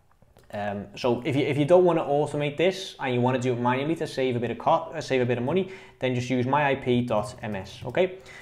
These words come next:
So that is how you scrape the emails. You upload that into the email blast software. You send out that mass email. You ask them, "Okay, is it okay if I send you a quick video?" If, um, they say yes,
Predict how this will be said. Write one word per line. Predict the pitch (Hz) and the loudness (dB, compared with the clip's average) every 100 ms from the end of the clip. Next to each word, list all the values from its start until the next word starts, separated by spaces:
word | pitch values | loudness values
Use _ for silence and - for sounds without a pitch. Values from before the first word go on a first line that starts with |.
| - - | -20 -4
So | 123 117 - - - _ _ _ - | 0 0 -4 -18 -20 _ _ _ 4
that | 156 | 6
is | 165 | 4
how | - 127 | 2 0
you | 120 | 0
scrape | - 190 180 | 4 4 4
the | 160 | 0
emails. | 151 147 - | 0 0 -2
You | 139 | -4
upload | 156 143 127 | 0 2 4
that | 120 120 | 2 0
into | 123 123 | -4 -6
the | 117 110 131 | -6 -8 -4
email | 123 117 | -2 -2
blast | 113 117 107 - | -2 0 0 -2
software. | 131 123 - 120 120 - - - | -2 -2 0 0 0 -4 -16 -12
You | 120 | -8
send | 120 160 147 | -2 2 4
out | 135 | 2
that | 117 | 2
mass | 110 110 123 | -2 -4 0
email. | 120 120 120 | 0 0 -4
You | 117 | -4
ask | 156 156 - | -6 -6 -4
them, | 131 120 123 | -4 -4 -6
"Okay, | 127 117 120 | -4 -4 -2
is | 117 | -2
it | 120 | -4
okay | 110 117 | -4 -6
if | |
I | 117 | -6
send | 123 107 | -6 -6
you | 107 | -6
a | |
quick | - 101 | -8 -8
video?" | 107 175 185 165 156 - - - - | 0 4 6 4 0 -6 -20 -14 -4
If, | 135 123 - - - | -4 -4 -12 -12 -4
um, | 110 110 107 104 - | 0 2 0 -4 -4
they | 123 | -4
say | 123 107 | -2 -2
yes, | 131 135 - - | 0 0 -2 -8